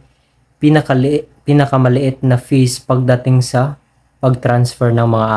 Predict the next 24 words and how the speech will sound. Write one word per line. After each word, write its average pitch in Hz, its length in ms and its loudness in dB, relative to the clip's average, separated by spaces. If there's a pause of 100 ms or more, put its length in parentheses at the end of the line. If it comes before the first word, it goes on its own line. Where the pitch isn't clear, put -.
assets. - 560 -10
Okay? 135 400 -4 (1040)
So, 151 480 -2 (800)
ah, 120 400 0
yan 147 160 4
yung 156 160 0
advice, 135 480 0
advice 127 400 -2
ko 135 80 -6
sa 127 160 -2
inyo. 120 320 0
I-convert 135 400 0
nyo 131 80 0
muna 127 240 2
yung 120 160 0
assets 117 400 -6
nyo 113 240 -4
into 123 320 -2
X 120 240 -6
R 110 160 -4
P. - 320 -10 (800)
Kung 127 160 -2
titingnan 127 560 2
natin, 127 640 -4